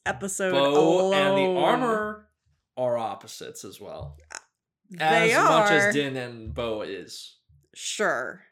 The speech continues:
Speaker 1: But the armor is really not there on this planet with them.
Speaker 2: Bro?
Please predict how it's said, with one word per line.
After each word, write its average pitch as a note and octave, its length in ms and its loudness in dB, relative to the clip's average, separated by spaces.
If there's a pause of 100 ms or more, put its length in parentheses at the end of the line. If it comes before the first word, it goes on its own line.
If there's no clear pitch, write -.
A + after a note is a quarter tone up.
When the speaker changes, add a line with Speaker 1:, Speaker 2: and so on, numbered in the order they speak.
(200)
Speaker 1:
But A3 160 -4
the A#3 120 -6
armor A#3+ 400 0
is G#3 140 -4
really E3+ 240 -8
not D#3+ 280 -6
there - 340 -12 (360)
on E3 160 -10
this C#3 120 -16
planet - 420 -16
with - 140 -20
them. - 160 -14
Speaker 2:
Bro? A3+ 560 6